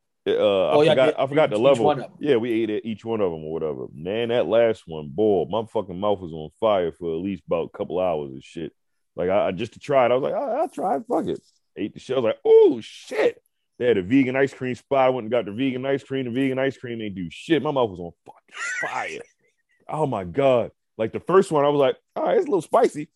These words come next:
Speaker 1: All right, cool." The second one, I was like, "Ooh, okay, all right." I was so, I was like, "Man, I'm not eating this shit." Nigga, Derek ate that shit like a champ. And nigga was like, "Yo, I gotta go back. We going back to the room. I gotta take a shit."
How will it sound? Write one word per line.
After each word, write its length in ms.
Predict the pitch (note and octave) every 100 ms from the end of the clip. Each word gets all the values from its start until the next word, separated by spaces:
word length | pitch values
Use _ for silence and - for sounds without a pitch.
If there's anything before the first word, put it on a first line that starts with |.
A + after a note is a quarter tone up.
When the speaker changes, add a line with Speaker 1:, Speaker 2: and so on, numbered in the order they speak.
| _ _ -
Speaker 1:
All 100 | E3
right, 180 | C#3+
cool." 360 | - E3+ A#2+ F#2 - _ _ _
The 60 | -
second 340 | - D#3+ E3 B2+
one, 140 | A#2
I 40 |
was 100 | C#3+ C3+
like, 120 | - G4
"Ooh, 220 | G4+ - _ _ - E4 -
okay, 220 | - - - -
all 60 | D#3 F3+
right." 120 | G#3 - _ _
I 80 | -
was 160 | B2+ -
so, 220 | C#3 C3
I 100 | B2
was 120 | A#2
like, 160 | G2+ E2
"Man, 120 | A#2+
I'm 60 |
not 80 | C3+
eating 140 | E2 A#1+
this 100 | B1+
shit." 220 | - C#2+ E2+
Nigga, 160 | F2
Derek 220 | C#2 B2 F#2
ate 160 | F#2
that 140 | - F2
shit 180 | - D#2
like 140 | D#2+ -
a 40 | - -
champ. 260 | C#3+ G#2 - _ _ _ _ _
And 120 | -
nigga 100 | G2
was 80 | F2+
like, 140 | F2+ G2
"Yo, 80 | G2+
I 120 | A#2+
gotta 140 | G#2
go 60 | F2+
back. 140 | F#2+
We 100 | A#2+
going 140 | C4 B2+
back 120 | B2+
to 80 | C3
the 60 |
room. 160 | B2+ C#3
I 60 |
gotta 120 | D3 G#2+
take 180 | F2 A#1
a 40 |
shit." 380 | - D3 D3